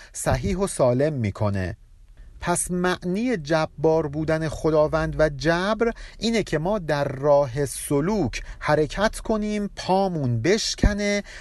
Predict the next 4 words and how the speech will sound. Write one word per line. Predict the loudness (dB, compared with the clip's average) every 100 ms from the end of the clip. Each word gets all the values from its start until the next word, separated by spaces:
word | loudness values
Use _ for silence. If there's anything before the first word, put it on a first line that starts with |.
| -2
و | 0
خداوند | 0 -2 2 4 4 2 0 0 -2 -4 -6 -4 4
با | 4 4
رحمانیتش | 2 2 2 -2 -2 0 -2 -2 0 0 0 0 0